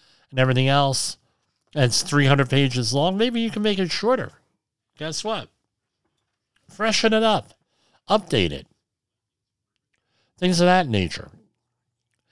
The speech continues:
Keep the pressure on. Number eight. Many rules can be used against you or by you. If something bad happens or if someone finds a weak spot, then they focus on it,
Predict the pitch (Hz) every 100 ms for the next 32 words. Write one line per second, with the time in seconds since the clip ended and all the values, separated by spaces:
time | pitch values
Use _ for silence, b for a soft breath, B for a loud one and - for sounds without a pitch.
0 | _ _ - 240 269 214 170 190 185 -
1 | 190 185 - _ _ _ _ - 104 80
2 | 69 76 101 120 123 95 85 - - b
3 | b _ 180 240 254 247 214 196 190 190
4 | 170 135 160 196 - 196 170 160 180 123
5 | 95 92 - 208 226 220 233 220 180 175
6 | 196 190 151 131 123 147 156 117 - 175
7 | 185 156 156 143 120 113 208 214 - 98
8 | 98 110 B B B B _ 156 226 165
9 | 123 151 - _ 131 131 - 202 233 -
10 | 123 - 87 92